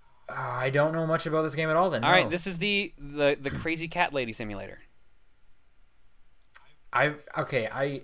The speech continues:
Speaker 1: I feel like I've heard the name Mugenics, and I just don't know anything besides something c-, is called Mugenics.
Speaker 2: All right, so this is
Speaker 1: So
Speaker 2: a Team Meat game.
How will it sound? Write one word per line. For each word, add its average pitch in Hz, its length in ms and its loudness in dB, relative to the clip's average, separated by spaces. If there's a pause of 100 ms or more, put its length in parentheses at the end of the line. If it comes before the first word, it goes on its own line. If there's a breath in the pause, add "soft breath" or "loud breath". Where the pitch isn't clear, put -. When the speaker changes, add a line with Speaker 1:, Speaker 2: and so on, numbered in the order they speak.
Speaker 1:
I 135 80 0
feel 208 220 -2
like 214 140 2
I've 147 140 2
heard 143 340 -2
the 127 60 -6
name 120 360 -4
Mugenics, 143 640 -2
and 120 120 -6
I 113 60 -4
just 110 200 -10
don't 117 200 0
know 117 180 -6 (100)
anything 107 560 -10
besides 107 600 -4 (280 soft breath)
something 120 580 -4
c-, - 120 -14
is 120 160 -6
called 107 280 0
Mugenics. 101 440 -8
Speaker 2:
All 127 60 4
right, 113 140 6
so 143 120 -6
this 160 260 0
is 180 80 0
Speaker 1:
So 185 60 2
Speaker 2:
a - 20 0
Team 165 300 -2
Meat 135 200 -2
game. 104 320 -4